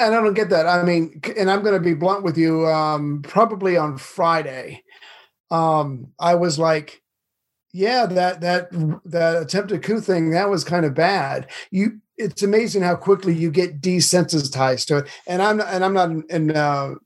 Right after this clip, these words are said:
a member of, uh, Congress getting, you know, various messages,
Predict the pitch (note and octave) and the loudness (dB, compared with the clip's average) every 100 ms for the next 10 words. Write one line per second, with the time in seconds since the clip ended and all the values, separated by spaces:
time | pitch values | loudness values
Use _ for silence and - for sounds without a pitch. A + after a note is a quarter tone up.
0 | _ _ _ _ _ _ _ _ - D#3+ | _ _ _ _ _ _ _ _ -2 0
1 | D#3+ D#3 D#3+ C#3 D3+ D3 D3 C#3+ E3+ F3 | 0 2 0 0 0 2 0 -2 -2 0
2 | F3+ F3 - - - - F#3+ E3 D3+ D3+ | 0 -4 -8 -16 -18 -4 -2 0 -2 -4
3 | D#3 D#3 C#3+ C#3 - _ - F3+ D#3+ F3 | -4 0 0 -2 -10 _ -14 -6 -2 0
4 | E3+ C#3 E3 E3+ D#3+ D3+ C#3+ - | 0 0 0 0 -2 0 0 -2